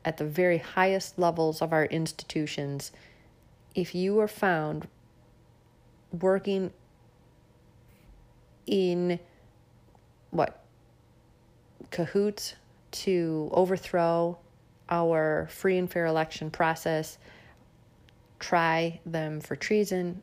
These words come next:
and hang them publicly. There. That's, I mean, send the message loud and clear. 'Cause you know what? If I were in charge, that's what I would do.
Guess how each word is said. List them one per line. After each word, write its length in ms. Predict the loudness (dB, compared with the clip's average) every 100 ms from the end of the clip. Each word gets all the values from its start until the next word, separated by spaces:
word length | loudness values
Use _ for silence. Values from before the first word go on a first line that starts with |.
| -8
and 140 | -8
hang 360 | -6 -6 -6 -4
them 160 | -6 -4
publicly. 640 | -6 -6 -8 -6 -8 -10 -16 -20 -20 -20 -4
There. 220 | -2 -2 -8 -20 -20 -20 -6
That's, 360 | 2 2 2 -6
I 120 | -4
mean, 440 | -2 -2 -2 -4 -6
send 300 | 4 4 4
the 40 |
message 440 | 2 0 -2 -2 0
loud 220 | 2 2
and 100 | -2
clear. 300 | -4 -4 -4
'Cause 280 | -2 -2 -2
you 80 | -2
know 80 | 4
what? 320 | 6 6 0 -20 -20 -14 -10
If 180 | -6 -2
I 160 | 2
were 140 | 4 2
in 80 |
charge, 400 | 4 6 6 2
that's 240 | 2 2 4
what 100 | 2
I 100 | 2
would 160 | 2
do. 200 | 0 -4